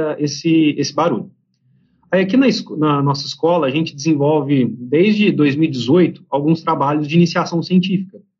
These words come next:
que estimulam os amu-, os alunos a identificarem problemas da realidade, da comunidade em que eles vivem, aqui do bairro,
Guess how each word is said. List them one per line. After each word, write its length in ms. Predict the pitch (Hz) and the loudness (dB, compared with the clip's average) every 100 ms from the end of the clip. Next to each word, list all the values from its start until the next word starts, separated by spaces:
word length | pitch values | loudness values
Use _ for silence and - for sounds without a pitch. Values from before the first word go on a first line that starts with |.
| _ _ _ _ _ - | _ _ _ _ _ 0
que 80 | |
estimulam 520 | 233 - 247 214 226 262 | 0 2 4 4 6 4
os 100 | 226 | 2
amu-, 360 | 190 180 170 | 0 0 0
os 120 | 165 | 0
alunos 440 | 175 160 175 226 233 | 0 0 -2 -2 0
a 60 | |
identificarem 640 | 196 175 180 - - 170 240 | 0 2 0 -2 -6 -2 0
problemas 540 | 233 175 165 156 147 - | 0 0 0 0 -4 -10
da 300 | 120 160 233 | -4 -2 0
realidade, 680 | 220 180 135 127 151 139 | 0 0 0 -2 -4 -6
da 80 | 135 | -8
comunidade 600 | - 156 143 123 156 196 | -4 0 0 2 0 2
em 80 | 214 | 2
que 80 | 185 | 2
eles 160 | 143 | 0
vivem, 420 | 110 135 160 139 | 0 0 0 0
aqui 160 | 131 - | -2 2
do 120 | 185 | 4
bairro, 540 | 143 123 131 160 139 | 4 2 0 -2 -4